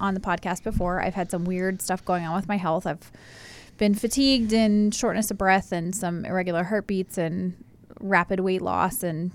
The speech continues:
crazy stuff. And all systems are pointing to thyroid, but I get more testing done again now that this has been, like, the third month of this. But I have forced myself to feel normal on days that I don't feel normal. So I have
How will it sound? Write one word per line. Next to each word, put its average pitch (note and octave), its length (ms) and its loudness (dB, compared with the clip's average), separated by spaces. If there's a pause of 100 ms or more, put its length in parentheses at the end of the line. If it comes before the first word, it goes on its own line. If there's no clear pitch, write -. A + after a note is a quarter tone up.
(120)
crazy D4 320 4
stuff. G3 380 2
And F#3 240 2 (340)
all C4+ 480 8
systems A#3+ 560 2
are G#3+ 80 6
pointing G#3 380 0
to G3 100 -4
thyroid, F3+ 540 0
but F3+ 140 0
I F3+ 80 -2
get F3+ 200 -2 (160)
more G3 440 2
testing F#3 420 -2
done F#3+ 400 0 (140)
again G3+ 520 6
now F#3 220 4
that F#3+ 160 -4
this G3 180 -2
has F#3 140 -8
been, F#3+ 180 -2
like, - 280 -2
the G3+ 100 0
third F#3 360 0
month F#3 280 -4
of F3 80 -8
this. - 320 0 (520)
But G3+ 200 6 (120)
I G3 140 6
have G3 280 2 (120)
forced F4 340 2
myself F#3 460 0
to F3+ 420 0
feel F#3+ 260 0
normal G3 320 2
on F3 200 -2
days E3+ 240 -4
that F#3 140 -8
I E3+ 80 0
don't G#3 280 0
feel E3 180 -6
normal. - 300 -8
So - 160 -8
I D#3 60 -4
have E3+ 140 -4